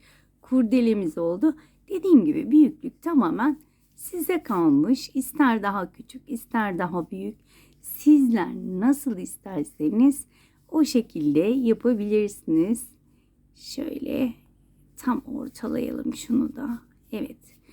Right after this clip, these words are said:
Şimdi ben dikiş işlemi hemen kamera arkasında iyice şurayı iyice bir sabitleyip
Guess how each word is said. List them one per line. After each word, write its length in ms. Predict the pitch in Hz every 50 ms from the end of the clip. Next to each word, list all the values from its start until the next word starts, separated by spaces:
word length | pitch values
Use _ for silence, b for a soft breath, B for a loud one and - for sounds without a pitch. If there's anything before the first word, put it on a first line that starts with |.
| b b b b _
Şimdi 360 | - - 381 370 302 233 220
ben 260 | 233 254 269 277 269
dikiş 320 | 269 277 - - 277 - -
işlemi 500 | 254 233 - - - 220 208 208 220 240
hemen 360 | 233 262 240 220 208 208 226
kamera 440 | - - 247 233 226 226 226 220 208
arkasında 560 | 196 202 - - 220 - - 175 170 - -
iyice 360 | - 254 226 226 190 185 -
şurayı 380 | 226 - - - - - - -
iyice 340 | - 240 226 214 - 190 190
bir 60 | -
sabitleyip 920 | - - - 247 247 262 240 226 214 - _ - 185 185 185 196 240 233